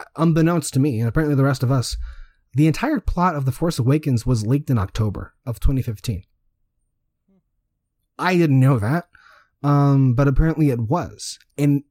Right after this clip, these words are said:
if you notice, with Force Awakens and with Rise of Skywalker, both being J J Abrams films and Bad Robot Productions, I think the assumption is that Bad Robot is just fucking terrible with leakers. That's the way it looks like, because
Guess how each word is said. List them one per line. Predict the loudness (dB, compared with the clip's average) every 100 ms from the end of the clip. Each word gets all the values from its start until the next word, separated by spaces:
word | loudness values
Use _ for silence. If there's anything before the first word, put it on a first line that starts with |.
| -2
if | 0 0
you | 0
notice, | 2 2 0 -2
with | -4 -4
Force | -2 -2 0
Awakens | 0 0 0 0 0 -4 -16 -20 -4
and | -2
with | 0
Rise | 0 -2 -2
of | -2
Skywalker, | -2 0 0 0 0
both | 2 0 0
being | 0 2
J | 2 2
J | 2 0
Abrams | 0 -2 0 0
films | 2 2 2
and | 0 0
Bad | 0 0 0
Robot | 2 2 2 -2
Productions, | -2 -2 -2 -4 -4 -2 -2 -6 -14 _ _ _ _ _ _ _ -6
I | -2 0
think | 0 0
the | 0 0
assumption | 0 0 0 2
is | 2
that | 0 -4 -4
Bad | -2 0
Robot | 0 0 0 -2
is | -2 -4
just | -6 -6
fucking | -6 -4 -2
terrible | -2 -2 -2 -2
with | -4
leakers. | -4 -6 -4 -8 -8 -18 _ _ _ _ -20 _ _ -8
That's | -6 -4
the | 0 2
way | 2
it | 2
looks | -2 -2 -2
like, | -4
because | -2 -2 0 -2